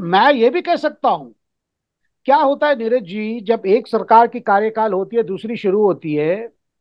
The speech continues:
उस transition period में जब तक नई सरकार कमांड ले जान पाती है क्या है, जैसे एनपीए का अगर audit नहीं होता,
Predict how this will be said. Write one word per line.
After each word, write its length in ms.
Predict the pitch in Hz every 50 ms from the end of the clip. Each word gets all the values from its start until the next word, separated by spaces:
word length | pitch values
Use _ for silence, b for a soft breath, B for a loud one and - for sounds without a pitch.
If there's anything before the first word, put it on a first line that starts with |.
| _ _ _ _ _ _ -
उस 240 | 247 269 262 - -
transition 640 | 226 208 214 226 202 294 285 285 302 302 294 233
period 320 | - 262 247 254 247 254
में 200 | 254 285 285 233
जब 240 | 170 180 202 190 175
तक 220 | - 294 294 233 233
नई 240 | 190 185 190 226 262
सरकार 400 | - 247 240 226 - 277 285 277
कमांड 400 | 277 - 214 185 214 240 269 277
ले 180 | 262 262 262 220 190 _ _ _ _ _ 165
जान 300 | 143 202 190 214 262 247
पाती 320 | - 277 285 277 - 285
है 60 | 277
क्या 220 | 285 - 269 254 247
है, 300 | 202 185 180 214 - _ _ _ _ _ _ _ _ -
जैसे 280 | 220 220 220 294 302 277
एनपीए 400 | 233 220 214 180 247 277 294 294
का 120 | 294 277
अगर 140 | 240 277 269
audit 380 | 240 220 226 220 302 254 220
नहीं 180 | 277 294 294 294
होता, 440 | 277 269 - - 214 190 214 -